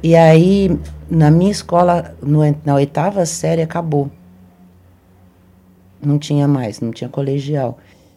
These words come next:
O colegial mais próximo eu tinha que tomar ônibus pra ir, meu pai não deixou. Então, ele se esforçou que nem um louco pra pagar um colégio particular que era perto da minha casa.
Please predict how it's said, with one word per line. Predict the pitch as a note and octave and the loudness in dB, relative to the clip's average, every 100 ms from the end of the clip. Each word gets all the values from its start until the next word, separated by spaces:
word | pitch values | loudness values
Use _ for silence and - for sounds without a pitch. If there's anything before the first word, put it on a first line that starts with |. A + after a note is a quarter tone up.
| _ - | _ -10
O | F#3 | -8
colegial | - G#3+ G#3 F3+ E3+ | -4 -2 -2 -2 0
mais | E3 D#3 | 0 -2
próximo | - - D#3 D#3+ D#3 | -4 -4 -2 -2 -6
eu | |
tinha | D3+ D#3 | -6 -8
que | D3 | -6
tomar | D#3+ E3 | -4 -2
ônibus | E3 E3 D#3+ C3 | -2 0 0 -4
pra | - - E2+ | -12 -14 -10
ir, | F2+ | -8
meu | G2 B2+ | -10 -10
pai | - C3+ | -10 -8
não | C#3 | -6
deixou. | D3 D3 A#2+ - _ _ _ _ _ _ | -6 -8 -14 -14 _ _ _ _ _ _
Então, | B2+ B2+ C#3 C#3 D#3+ D#3+ D#3+ | -14 -8 -2 0 0 -2 -4
ele | C#3 C3+ C#3 C3 | -4 -2 -2 -4
se | - - | -6 -10
esforçou | E3 - F3+ E3+ F3+ | -10 -8 -10 -8 -12
que | F3 F3+ | -8 -8
nem | F3+ | -6
um | C4 | -4
louco | G3+ E3+ F3 | -2 -2 -4
pra | - | -10
pagar | D3 D3 C3+ C#3+ | -8 -6 -4 -4
um | F#3 D#3 | -2 -4
colégio | D3 C#3+ C3+ C3+ C#3+ | -4 -4 -4 -6 -6
particular | C#3 - - C#3 C3 | -12 -12 -10 -8 -6
que | C#3+ | -6
era | D3 D3 | -8 -8
perto | D3 C#3+ C3+ | -8 -10 -8
da | |
minha | C#3+ D3+ | -6 -6
casa. | D#3+ B2+ G#2 G#2 | -8 -10 -10 -12